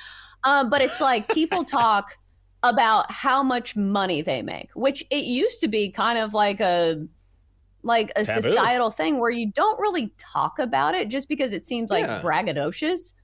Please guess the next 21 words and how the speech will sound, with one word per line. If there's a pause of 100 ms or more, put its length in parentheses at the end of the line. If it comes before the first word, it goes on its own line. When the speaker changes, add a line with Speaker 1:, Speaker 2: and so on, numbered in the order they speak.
(240)
Speaker 1:
But
that's
all
TikTok
is,
is
people
bragging
about
things. (360)
Or (160)
the
videos
of
girls
who
are
in
bed
with
somebody,